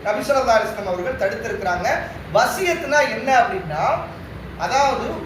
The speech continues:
உங்களுடைய சொந்த பந்தங்கள் இல்லாமல், இப்ப அவங்களுடைய தூரத்து சொந்தம் இருப்பாங்க, இந்த சொத்துக்கு அவங்களுக்கு சம்மந்தமே இருக்காது. எப்பா, ஆஹ், அவங்களுக்கு கொஞ்சோண்டு கொடுப்பா, ரொம்ப ஏழ்மையில இருக்காங்க, என்னது, ஆனா இவங்க வந்து சொத்துல வரமாட்டாங்க.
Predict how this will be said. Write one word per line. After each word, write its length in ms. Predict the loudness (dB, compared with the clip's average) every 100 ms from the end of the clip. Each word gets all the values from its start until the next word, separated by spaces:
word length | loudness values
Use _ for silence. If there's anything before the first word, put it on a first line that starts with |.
| -8 -8
உங்களுடைய 840 | 2 4 4 4 2 4 4 2 0
சொந்த 280 | -4 4 6
பந்தங்கள் 520 | 6 4 -2 -4 -6
இல்லாமல், 680 | -6 2 6 6 4 0 -4 -10 -16 -20 -18 -18
இப்ப 240 | -8 -2 0 -2 -6 -12 -2
அவங்களுடைய 460 | 0 0 0 -2 -2
தூரத்து 440 | 2 6 6 4
சொந்தம் 320 | -2 -2 0
இருப்பாங்க, 280 | 0 -2 -4 -8 -10
இந்த 120 | -8
சொத்துக்கு 380 | -6 -6 -2 2
அவங்களுக்கு 460 | 2 0 -2 -2
சம்மந்தமே 380 | 0 2 4 4
இருக்காது. 360 | 4 2 0 -4 -10 -16 -16 -16 -12
எப்பா, 260 | -8 -2 -2 -2 -8 -14 -14 -14 -16 -14 -10
ஆஹ், 640 | -8 -4 -4 -2 -4 -4 -8 -12 -16 -6
அவங்களுக்கு 420 | -2 0 -2 -4 -6 -4
கொஞ்சோண்டு 260 | -4 -4
கொடுப்பா, 320 | -4 -8 -8 -8 -10 -12
ரொம்ப 220 | -8 -4
ஏழ்மையில 540 | -4 -2 -2 -2 -4 -4
இருக்காங்க, 500 | -2 0 0 -2 -6 -8 -14 -14 -6
என்னது, 360 | -4 2 2 2 -4 -2
ஆனா 160 | 2
இவங்க 280 | 2 2 2
வந்து 180 | 0 0
சொத்துல 320 | -2 -2 4
வரமாட்டாங்க. 720 | 6 6 6 4 4 0 0